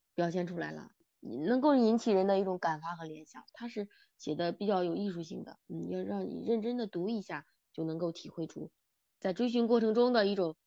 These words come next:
惆怅，啊，我们都会遇到的。就是我们人向外追寻的时候呢，都会有一种这样的一种情绪，求而不得，呃，又，又喜欢，啊，然后又不得， <laughs> 这样的一种情绪。嗯，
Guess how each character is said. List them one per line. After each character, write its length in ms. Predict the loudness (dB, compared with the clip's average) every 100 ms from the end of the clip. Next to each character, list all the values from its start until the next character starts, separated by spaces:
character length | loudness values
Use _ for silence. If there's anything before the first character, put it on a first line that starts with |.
| _ -14 -2
惆 200 | 0 2
怅， 280 | 0 -2 -4 -12
啊， 140 | -8
我 100 | -4
们 220 | -2 -2
都 180 | 2 2
会 180 | 4 4
遇 80 | 4
到 180 | 4 2
的。 160 | -2
就 100 | 0
是 80 | 4
我 100 | 4
们 360 | 4 2 0 4
人 320 | 4 2 -2
向 240 | -2 2
外 160 | 4 4
追 120 | 2
寻 160 | 0 0
的 120 | -2
时 120 | -4
候 140 | -6 -4
呢， 140 | -6 _ _ _ _ -4
都 180 | -2 2
会 180 | 2
有 140 | 2 0
一 100 | -2
种 260 | -4 -8 -12 _
这 100 | 0
样 120 | 0 2
的 80 |
一 40 | -4
种 140 | -6
情 300 | -8 -10 -10
绪， 280 | -6 -6 -6 _ _ _ _ _
求 140 | 0 4
而 160 | 4
不 100 | 0
得， 500 | -2 0 2 2 0 -4 _ _
呃， 340 | -4 -2 0 2
又， 300 | 2 2 0
又 160 | 0
喜 220 | 0 -2 0
欢， 400 | 2 4 0 -4
啊， 160 | -8
然 140 | -8 -6
后 100 | -4
又 140 | -4
不 140 | -6 -8
得， 280 | -6 -6 -4
<laughs> 220 | -4 -2
这 80 | -2
样 140 | -2
的 60 | -4
一 80 | -10
种 100 | -12
情 260 | -14 -14 -14
绪。 260 | -10 -12 -12 _
嗯， 200 | -14 -12